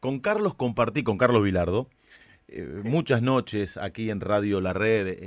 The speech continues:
eh, en su programa. Y una vez vino un grupo de pibes, de pibes, muy chicos, hinchas de Estudiantes de La Plata, para saludarlo al doctor.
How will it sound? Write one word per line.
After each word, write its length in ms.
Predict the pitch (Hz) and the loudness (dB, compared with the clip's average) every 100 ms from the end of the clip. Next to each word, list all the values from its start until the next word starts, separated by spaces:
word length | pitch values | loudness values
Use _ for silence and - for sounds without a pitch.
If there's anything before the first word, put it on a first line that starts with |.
| - | -14
eh, 140 | 101 104 | -12 -10
en 120 | 98 | -8
su 180 | - 90 | -6 -4
programa. 600 | 101 101 98 90 90 92 _ - - - - _ _ | 0 2 2 0 -2 -6 _ -20 -20 -20 -20 _ _
Y 100 | 156 | -4
una 220 | 269 240 160 | 2 6 8
vez 500 | 123 120 - - - _ _ _ _ | 8 6 0 -16 -20 _ _ _ _
vino 380 | - 147 220 220 | -12 -6 -2 0
un 100 | 160 | 2
grupo 320 | 160 208 131 | 0 2 2
de 100 | 110 | 2
pibes, 600 | - 175 139 110 110 - - | 2 0 2 2 0 -4 -2
de 140 | 156 | 0
pibes, 840 | 302 339 302 294 113 90 - - - | 2 2 4 6 4 2 -4 -12 -4
muy 200 | 151 139 | -4 -2
chicos, 600 | 190 214 - 110 92 - _ - _ _ | -2 -2 0 0 -2 -8 _ -20 _ _
hinchas 360 | 127 151 147 123 | 0 2 2 4
de 180 | 113 104 | 4 4
Estudiantes 540 | 90 113 135 151 127 | 2 2 2 2 2
de 80 | 120 | 2
La 160 | 123 131 | 2 2
Plata, 460 | 143 113 117 127 - - _ _ _ | 4 4 2 0 -2 -20 _ _ _
para 220 | 127 123 | 2 2
saludarlo 560 | - 123 123 151 156 127 | 0 -2 0 0 2 2
al 100 | 104 | 2
doctor. 560 | 101 - 127 101 76 | 0 2 4 4 2